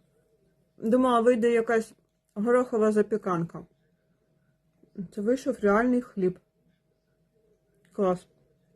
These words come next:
На заміточку. Раджу. Зушенку вже сьогодні готувати не буду, бо зараз мають світло виклю-, вимкнути. У нас там сьогодні і аварійні, і планові, і все, що хочеш. Тому згущенка у мене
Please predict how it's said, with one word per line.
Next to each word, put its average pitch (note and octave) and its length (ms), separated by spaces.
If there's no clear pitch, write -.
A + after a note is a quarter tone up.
На A3 140
заміточку. G#3 640
Раджу. G#3+ 520
Зушенку A3+ 400
вже A3 120
сьогодні A3+ 220
готувати A3+ 420
не A#3 100
буду, B3+ 200
бо G#3 80
зараз A3 260
мають A3 260
світло B3+ 300
виклю-, G#3 380
вимкнути. F#3+ 560
У A#3+ 40
нас G#3 180
там G#3 120
сьогодні G#3 280
і - 180
аварійні, B3 920
і G#3 320
планові, A3+ 640
і G#3 200
все, A3+ 260
що A3 120
хочеш. F3+ 460
Тому A#3 480
згущенка A3+ 560
у G#3 60
мене G#3+ 340